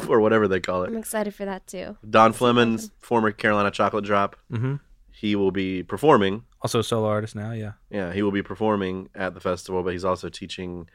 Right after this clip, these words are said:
Speaker 1: a workshop on how to play the bones, which I guess is similar to, like, one
Speaker 3: See,
Speaker 1: might play spoons or
Speaker 3: It's a, um, it was, so it was, like, a crime drama on Fox, and what it was was the main character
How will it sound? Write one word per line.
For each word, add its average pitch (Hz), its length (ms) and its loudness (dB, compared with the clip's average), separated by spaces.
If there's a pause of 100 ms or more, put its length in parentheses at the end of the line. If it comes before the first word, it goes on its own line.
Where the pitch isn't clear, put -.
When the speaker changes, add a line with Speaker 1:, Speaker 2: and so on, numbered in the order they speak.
(280)
Speaker 1:
a 95 60 -4
workshop 87 560 -2 (540)
on 90 120 -6
how 92 160 0
to 90 60 -2
play 95 280 -4
the 87 120 -4
bones, 85 800 -6 (440)
which - 120 -12
I 85 40 -6
guess 87 180 -4
is 85 80 -10
similar 90 300 -2
to, 85 80 -2
like, 80 280 -6 (240)
one 98 180 0
Speaker 3:
See, 98 40 2
Speaker 1:
might 98 120 2
play 98 180 2
spoons 104 720 -2
or 90 440 -2
Speaker 3:
It's 147 140 0
a, 147 140 6
um, 110 420 2 (100)
it 139 60 4
was, 135 300 2
so 135 220 2
it 135 40 4
was, 127 120 6
like, 127 80 -2
a 117 80 0
crime 143 560 2
drama 117 380 2 (100)
on 107 220 -4
Fox, 104 480 0
and 113 100 -4
what 110 80 0
it 113 60 0
was 113 280 0
was 104 140 -4
the 107 80 -6
main 113 300 0
character 110 640 4